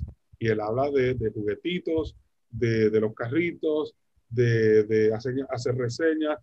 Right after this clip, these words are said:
ahora de que fueron a un parque de diversiones, que esto. Y en dos mil diecinueve el niño cerró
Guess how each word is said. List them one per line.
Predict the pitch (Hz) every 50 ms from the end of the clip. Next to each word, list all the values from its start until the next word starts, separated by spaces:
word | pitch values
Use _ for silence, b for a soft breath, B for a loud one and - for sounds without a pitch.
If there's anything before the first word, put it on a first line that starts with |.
| _ _ _ _ _ -
ahora | 117 117 120 120 123 123
de | 123 120 123
que | - 113
fueron | - - 123 120 120 120
a |
un | 120 113 113
parque | 120 123 120 123
de | 113 110
diversiones, | 110 107 104 107 - - 165 165 165 165 165 160 160 - _ _ _ -
que | - 160
esto. | 175 165 - - 160 156 - - - -
Y | 160
en | 160 165
dos | 160 160
mil | 170 180
diecinueve | 185 196 190 196 202 190 202 202 202 190
el | 185
niño | 190 190 190 180
cerró | - 180 - 165 175 175 180 -